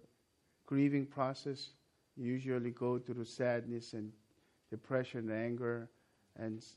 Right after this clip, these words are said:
cycles over and over, denial in the beginning. So he was sensitive, and then he met this incident. He went into this incident. But a little bit about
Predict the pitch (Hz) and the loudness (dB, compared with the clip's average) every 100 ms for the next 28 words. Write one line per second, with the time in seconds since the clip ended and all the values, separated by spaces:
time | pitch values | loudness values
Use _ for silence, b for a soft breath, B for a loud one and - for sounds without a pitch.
0 | - - 139 143 147 131 131 120 120 117 | -4 2 2 4 4 4 4 2 2 -2
1 | 113 117 117 110 127 127 127 127 131 135 | -2 -4 -6 -4 2 4 4 2 -4 -8
2 | _ _ _ 139 117 113 113 117 123 135 | _ _ _ -12 -10 -6 -4 -4 -6 -12
3 | _ _ _ _ _ _ b b b _ | _ _ _ _ _ _ b b b _
4 | _ - 165 156 147 - - - - 160 | _ 4 10 10 8 0 -20 -20 0 6
5 | 170 151 123 - - - 170 185 - 170 | 8 8 2 -6 -16 -2 2 2 4 4
6 | 147 147 - - 147 160 190 208 190 - | 4 2 -4 -6 2 8 8 8 2 -10
7 | _ _ _ _ _ - 185 180 170 175 | _ _ _ _ _ 4 6 8 8 8
8 | 175 - 147 139 - - - _ _ _ | 4 2 4 4 0 -14 -20 _ _ _
9 | _ _ _ _ _ _ - 147 160 156 | _ _ _ _ _ _ 0 2 2 0
10 | 117 104 135 - _ _ 147 143 - 135 | -2 -2 -6 -10 _ _ 0 0 0 -2
11 | 135 143 143 127 123 110 - 135 143 120 | 0 0 0 -2 -2 -4 -4 -4 -4 -4
12 | 110 117 - b b b b _ 143 135 | -4 -6 -10 b b b b _ 4 4
13 | - - 151 208 254 233 226 190 170 135 | 2 -6 6 8 8 6 4 6 8 8
14 | 120 | 6